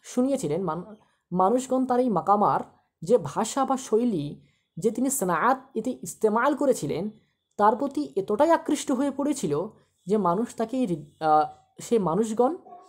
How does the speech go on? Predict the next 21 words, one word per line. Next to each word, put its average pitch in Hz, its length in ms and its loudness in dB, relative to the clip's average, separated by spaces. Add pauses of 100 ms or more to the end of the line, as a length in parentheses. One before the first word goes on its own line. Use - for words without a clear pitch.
সেখানকার 214 500 2
লোক 196 400 0
যাদেরকে 175 380 0
তিনি 185 180 -4
শ্রবণ 175 360 -2
করিয়েছিলেন, 220 460 -2 (100)
যাদের 165 180 -2
কাছে 180 300 -4 (580)
শ্রবণ 214 360 0
করিয়ে, 208 260 -2
তা - 340 -2 (160)
সেই 254 180 -2
সমস্ত 294 300 -4
মানুষগণ 196 480 0
কী 220 160 -6
করেছিল? 240 360 0 (440)
হারিরিকে 208 420 0
রিকোয়েস্ট 175 440 -8
করেছিল, 139 400 -8 (220)
অনুরোধ 202 340 2
করেছিল 170 380 -2